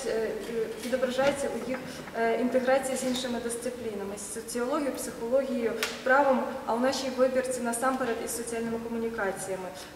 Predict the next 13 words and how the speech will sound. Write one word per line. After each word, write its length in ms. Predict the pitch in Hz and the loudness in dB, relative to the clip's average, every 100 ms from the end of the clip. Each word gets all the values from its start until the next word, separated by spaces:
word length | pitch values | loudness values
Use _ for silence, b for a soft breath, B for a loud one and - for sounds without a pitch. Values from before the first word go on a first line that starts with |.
| - | -8
Тут 100 | 254 233 | -8 -6
ви 60 | |
бачите 440 | 226 240 240 240 226 | -2 -2 -2 -4 -4
перелік, 460 | 226 233 226 226 254 240 220 220 | -4 -2 -4 -4 -8 -8 -8 -8
е, 40 | |
статей, 520 | - - 240 - 285 | -8 -10 -8 0 0
як, 180 | 277 - | 0 -4
е, 400 | - - - - - - - | -8 -10 -10 -8 -8 -10 -8
приклад, 420 | 240 240 226 208 - B B - - | -4 -4 -4 -6 -8 B B -16 -10
е, 40 | 214 214 202 - - - - - | -8 -8 -8 -12 -16 -18 -16 -8
е, 200 | 226 214 220 | -6 -6 -6
такого, 520 | 226 240 226 214 | -8 -8 -6 -6
е, 60 | 208 | -6